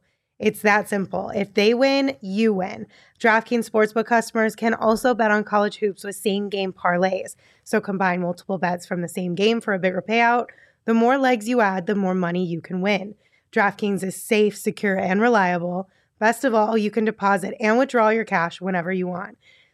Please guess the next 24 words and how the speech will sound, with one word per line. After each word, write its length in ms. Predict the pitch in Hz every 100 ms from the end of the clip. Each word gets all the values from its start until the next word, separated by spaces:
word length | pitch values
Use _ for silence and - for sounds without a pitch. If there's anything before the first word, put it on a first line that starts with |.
| _
So 120 | -
download 360 | 220 240 277 311
the 140 | 311
DraftKings 400 | 269 254 269 254
Sportsbook 360 | - 220 220 220
app 160 | 214 208
now. 260 | 185 175
Use 360 | 180 175 233 233
promo 300 | 240 226 220
code 260 | 208 202
P 240 | - 226 240
H 260 | 208 202 -
N 180 | 202 202
X. 340 | 196 - - _ _ _
Bet 220 | 233 226
five 240 | 233 233 247
dollars 340 | 247 240 240
on 140 | 214 202
any 160 | 220
college 340 | 226 226 233 -
hoops 280 | 226 175
team 240 | - 202 196
to 80 | 180
win 320 | 190 208